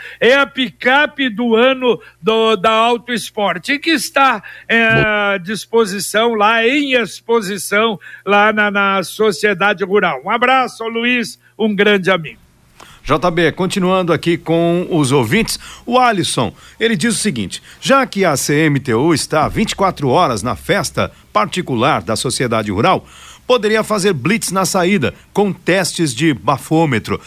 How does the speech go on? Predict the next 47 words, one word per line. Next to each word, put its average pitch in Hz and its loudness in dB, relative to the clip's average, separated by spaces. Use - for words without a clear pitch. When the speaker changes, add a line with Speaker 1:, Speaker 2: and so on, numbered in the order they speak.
Speaker 1:
Vixe. 175 -4
Speaker 2:
Este 202 2
sim 180 -4
seria 175 2
um 180 2
importante 170 0
papel 160 0
para 170 0
a 139 -2
sociedade. 120 -4
É 180 0
a 196 0
bronca 151 0
do 160 2
Alisson 147 0
Poças. - -4
Speaker 1:
É, 240 0
tá 254 -4
certo. 185 -2
Ele 277 0
tem 269 2
até 247 2
razão. 214 0
Só 208 -2
Speaker 2:
Sim. 180 2
Speaker 1:
que 165 4
aí, 277 2
meu 311 -4
Deus 220 -4
do - -6
céu, - -8
não 226 6
é 240 4
fácil, 196 -2
né? 240 4
De 165 4
Speaker 2:
É, 165 2
Speaker 1:
madrugada, 208 2
Speaker 2:
é, 160 2
é 147 0
mais 180 -2
ou - 2
menos 202 -2
Speaker 1:
depois 240 2
de 135 -4
Speaker 2:
assim. 113 -4
Speaker 1:
show. 196 -2